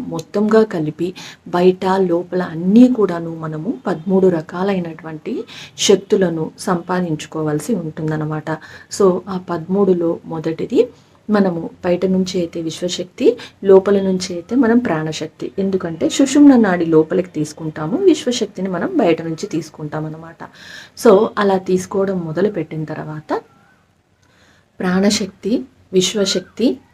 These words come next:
జ్ఞానశక్తి, ఇచ్ఛాశక్తి, క్రియాశక్తి, ఆత్మశక్తి, పరమాత్మ శక్తి, అంతరాత్మ శక్తి,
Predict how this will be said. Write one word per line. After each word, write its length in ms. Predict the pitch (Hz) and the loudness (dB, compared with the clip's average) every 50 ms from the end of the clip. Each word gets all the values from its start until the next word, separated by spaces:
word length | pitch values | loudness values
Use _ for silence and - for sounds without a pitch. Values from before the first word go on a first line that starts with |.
| _ 180 185 | _ -6 -2
జ్ఞానశక్తి, 800 | 185 170 165 170 185 196 196 - 175 156 - - - 113 - - - _ _ _ _ - | -2 -2 0 0 -2 -2 -2 -4 -6 -8 -8 -8 -6 -4 -4 -4 -6 _ _ _ _ -8
ఇచ్ఛాశక్తి, 920 | 202 196 - - - 226 226 233 226 233 190 - - - - 208 269 381 - - - _ _ _ - | -8 -8 -8 0 2 4 4 4 4 2 -2 -4 -6 -8 -4 -4 -4 -4 -4 -8 -18 _ _ _ 0
క్రియాశక్తి, 880 | 190 190 185 196 196 208 220 214 - 170 - - _ - 185 247 359 - - - - - _ - | 2 6 6 6 4 4 0 -2 -2 -4 -4 -6 _ -6 -4 -4 -4 -4 -8 -16 -20 -20 _ -4
ఆత్మశక్తి, 880 | - 175 185 190 - - 208 208 196 - 170 160 - _ - 202 254 330 - - _ _ - | -2 0 0 0 -2 -2 -2 -2 -2 -2 -6 -8 -12 _ -4 -4 -4 -4 -4 -8 _ _ -4
పరమాత్మ 500 | 180 175 180 185 185 185 180 185 - 180 | -4 -2 0 0 0 0 -2 -4 -6 -10
శక్తి, 500 | 160 - 160 156 - _ - - 254 302 - - _ - 208 | -10 -10 -12 -14 -14 _ -6 -4 -4 -4 -4 -8 _ -4 -2
అంతరాత్మ 560 | 208 214 208 180 160 156 151 - - 156 160 | -2 -2 -2 -4 -6 -6 -10 -12 -10 -12 -10
శక్తి, 500 | 160 - 156 - _ - - 269 440 | -10 -10 -12 -12 _ -8 -6 -6 -6